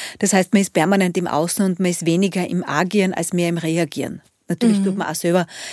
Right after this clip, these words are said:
Speaker 1: Themen vorlegen und auflegen, aber, ähm, sicher zwei Drittel meiner beruflichen Zeit war eher die Reaktion auf etwas, was grad passiert ist.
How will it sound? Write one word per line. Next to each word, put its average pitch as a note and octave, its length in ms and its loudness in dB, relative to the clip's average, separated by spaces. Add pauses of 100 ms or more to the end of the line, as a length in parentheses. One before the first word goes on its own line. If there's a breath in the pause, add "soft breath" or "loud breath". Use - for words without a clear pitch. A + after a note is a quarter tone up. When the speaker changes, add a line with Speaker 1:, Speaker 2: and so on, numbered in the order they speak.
(160 loud breath)
Speaker 1:
Themen E3 500 2
vorlegen F3 640 4
und E3 180 0
auflegen, F#3+ 640 2
aber, F3 360 2
ähm, F3 380 0 (420)
sicher G3+ 320 0
zwei B2+ 340 -2
Drittel F#3 460 -2 (420 loud breath)
meiner F3+ 640 2
beruflichen G3 560 -2
Zeit D#3+ 400 -2
war F#3+ 140 0
eher F3 260 2
die F#3 160 -2
Reaktion F3+ 720 0
auf - 160 -10
etwas, F3 540 -2
was F3 160 -6
grad - 200 -6
passiert F#3+ 460 0
ist. D3+ 240 -6